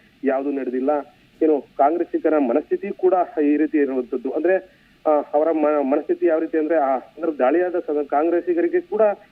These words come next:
ಇದು ನಮ್ಮ ಸರ್ಕಾರ ಅನಿಸ್ತದೆ, ಅಂದ್ರೆ ದಾಳಿಯ ಸಂದರ್ಭದಲ್ಲೂ ಕೂಡ ನಮ್ಮ ಸರ್ಕಾರನೇ ಇತ್ತು ಕೂಡ ಅನ್ನುವ ಮನಸ್ಥಿತಿ ಅವ್ರದ್ದು. ರಾಮ ಮಂದಿರದ ಉದ್ಘಾಟನೆ ವೇಳೆ ಮತ್ತೊಂದು ಕೋಮು ದಳ್ಳೂರಿಗೆ ಕಾಂಗ್ರೆಸ್ ಕೂಡ ಪ್ಲಾನ್ ಅನ್ನ ಮಾಡ್ಕೊಳ್ತಿದೆ ಎನ್ನುವ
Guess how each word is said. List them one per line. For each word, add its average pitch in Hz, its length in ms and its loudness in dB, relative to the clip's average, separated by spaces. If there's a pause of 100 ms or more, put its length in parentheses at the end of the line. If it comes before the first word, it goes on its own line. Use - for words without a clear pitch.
(140)
ಇದು 330 80 2
ನಮ್ಮ 254 220 -2
ಸರ್ಕಾರ 147 440 0
ಅನಿಸ್ತದೆ, 160 280 -2
ಅಂದ್ರೆ 147 200 0
ದಾಳಿಯ 160 320 0
ಸಂದರ್ಭದಲ್ಲೂ 165 460 0
ಕೂಡ 185 140 -2
ನಮ್ಮ 156 240 0
ಸರ್ಕಾರನೇ 165 460 -2
ಇತ್ತು 160 360 -4
ಕೂಡ - 200 -2 (520)
ಅನ್ನುವ 156 180 4
ಮನಸ್ಥಿತಿ 160 460 -2
ಅವ್ರದ್ದು. 156 280 2
ರಾಮ 156 340 0
ಮಂದಿರದ 170 280 0
ಉದ್ಘಾಟನೆ 160 520 -2
ವೇಳೆ 160 500 -2 (340)
ಮತ್ತೊಂದು 226 760 0
ಕೋಮು 208 360 2
ದಳ್ಳೂರಿಗೆ 170 420 2
ಕಾಂಗ್ರೆಸ್ 175 420 -2
ಕೂಡ 175 200 -4
ಪ್ಲಾನ್ 165 420 0
ಅನ್ನ 170 140 0
ಮಾಡ್ಕೊಳ್ತಿದೆ 165 640 0
ಎನ್ನುವ 151 340 0